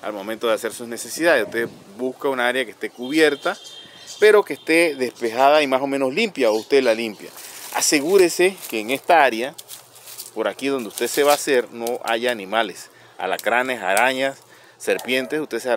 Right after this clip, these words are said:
asegura que no haya alrededor, ¿verdad? Usted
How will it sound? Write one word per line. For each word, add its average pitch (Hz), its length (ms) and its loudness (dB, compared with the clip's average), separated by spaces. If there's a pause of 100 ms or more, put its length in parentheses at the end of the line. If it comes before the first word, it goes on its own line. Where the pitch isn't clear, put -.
(140)
asegura 107 480 -4
que 104 100 -12
no 107 80 -8
haya 139 300 -2 (160)
alrededor, 98 680 -2
¿verdad? 107 180 -6
Usted 113 280 -6